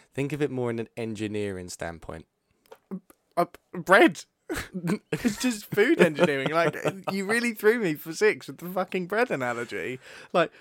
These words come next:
Speaker 2: what kind of boulangerie is he running in the middle of Paris? Like, Jesus Christ. He's just like, <laughs> he's just
Speaker 1: Oh,
Speaker 2: like,
Speaker 1: this adds so much more to the fact that once you find out what this is. <laughs>
Speaker 2: he's just, like, running, running just a little delicate French cafe.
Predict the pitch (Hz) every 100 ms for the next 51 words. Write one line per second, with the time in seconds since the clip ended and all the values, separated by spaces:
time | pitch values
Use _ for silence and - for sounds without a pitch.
0 | - 285 - 240 190 175 214 220 - -
1 | 196 214 160 156 180 196 202 151 160 139
2 | 151 160 160 190 160 131 - 156 139 135
3 | 196 247 196 175 - 190 143 123 - -
4 | - - 170 180 165 156 147 - - -
5 | 147 170 - - - - 240 - - -
6 | - 220 214 151 151 151 147 - - 151
7 | 214 139 131 - - - 131 131 131 131
8 | 131 131 123 - 117 - 110 120 113 110
9 | 120 - 117 113 110 113 113 120 - 139
10 | - - 208 220 208 226 - 165 151 -
11 | _ _ _ - 156 160 151 147 143 139
12 | - - 165 - 156 143 143 - - 143
13 | - 143 135 135 139 139 - 139 135 -
14 | 143 156 -